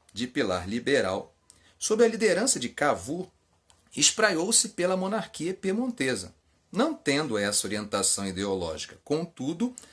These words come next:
predominado em toda a Península Itálica.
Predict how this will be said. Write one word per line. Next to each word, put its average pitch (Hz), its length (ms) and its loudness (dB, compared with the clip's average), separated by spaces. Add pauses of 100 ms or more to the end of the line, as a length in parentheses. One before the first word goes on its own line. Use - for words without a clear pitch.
(260)
predominado 185 840 2
em 160 180 -6 (100)
toda 156 420 0
a 185 40 0
Península 170 680 -2
Itálica. 113 580 0